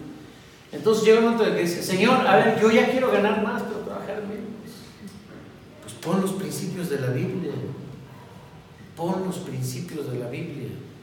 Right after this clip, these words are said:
donde diez por ciento es más que cien,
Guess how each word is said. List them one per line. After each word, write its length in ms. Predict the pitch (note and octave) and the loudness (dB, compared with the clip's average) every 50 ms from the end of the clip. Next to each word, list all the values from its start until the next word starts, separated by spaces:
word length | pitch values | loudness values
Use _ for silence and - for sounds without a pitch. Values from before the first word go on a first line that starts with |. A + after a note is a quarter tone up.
| - - - - - - G#2+ | -20 -20 -20 -20 -18 -12 -8
donde 360 | B2 B2 A#2+ A2+ A#2 A2+ A2+ | -6 -4 -4 -4 -4 -6 -6
diez 560 | - C3+ C3+ D3+ F3 E3+ E3+ - - - - - | -6 -6 -6 -4 -4 -2 -4 -4 -6 -10 -12 -12
por 140 | A#2+ - - | -12 -10 -10
ciento 500 | - C#3+ D3 D3+ D3+ D3+ D3+ D3+ D3+ B2+ A#2+ A2+ - - - - - - - - - - | -10 -10 -10 -8 -6 -6 -6 -6 -8 -8 -10 -10 -12 -14 -16 -18 -20 -20 -20 -20 -18 -14
es 200 | - B2+ B2 - B2+ B2 | -12 -10 -10 -8 -6 -6
más 420 | B2 C3 C3 B2+ - C3+ - - A#2 | -4 -4 -4 -4 -6 -6 -8 -10 -10
que 80 | A2+ | -10
cien, 340 | G#2+ G#2+ - - C3 C3+ C3+ | -10 -10 -10 -10 -10 -10 -10